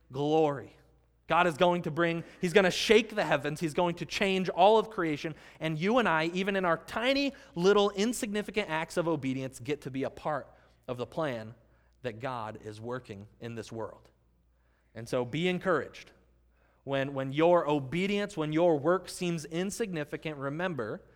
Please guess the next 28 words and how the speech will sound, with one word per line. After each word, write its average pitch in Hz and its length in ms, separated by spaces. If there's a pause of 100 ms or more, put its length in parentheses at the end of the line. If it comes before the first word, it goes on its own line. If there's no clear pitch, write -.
(260)
that 139 100
God 147 360
does 135 160
not 143 300
waste 143 360
the 127 120
work 131 360
of 117 220
his 107 300 (260)
people. - 360 (1400)
So - 100
now 170 160
we 185 80
move 175 160
on 180 140
to 170 80
the 151 100
second 170 400
word 143 320
that 139 180
God 135 360 (280)
gives 143 360
through 147 160
the 135 60
prophet 139 360
Haggai, 147 420
verses 147 360
ten 165 400